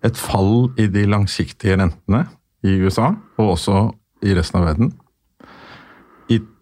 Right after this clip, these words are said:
og det fallet har vart i tredve år. Det rentefallet,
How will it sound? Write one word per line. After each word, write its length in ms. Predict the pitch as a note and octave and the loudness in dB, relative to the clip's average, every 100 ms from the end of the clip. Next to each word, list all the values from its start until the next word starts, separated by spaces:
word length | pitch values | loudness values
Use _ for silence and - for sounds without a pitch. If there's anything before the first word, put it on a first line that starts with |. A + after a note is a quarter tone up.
| _ - | _ -2
og 120 | A2+ | 2
det 160 | A2 G2 | 2 2
fallet 220 | G#2 G2 | 2 2
har 100 | A2 | 2
vart 240 | F#2 E2+ | 0 -2
i 100 | F2 F2 - | -2 -4 -6
tredve 400 | - G#2+ D#2+ C#2+ | -2 0 2 2
år. 380 | G2+ F2 F#2+ F#2+ - - - - - _ _ _ - - F#2 | 0 2 0 -2 -8 -20 -20 -20 -20 _ _ _ -20 -6 0
Det 240 | A2+ B2 | 2 4
rentefallet, 640 | D3 - F2 F#2 F#2+ F3+ | 2 0 -2 0 0 0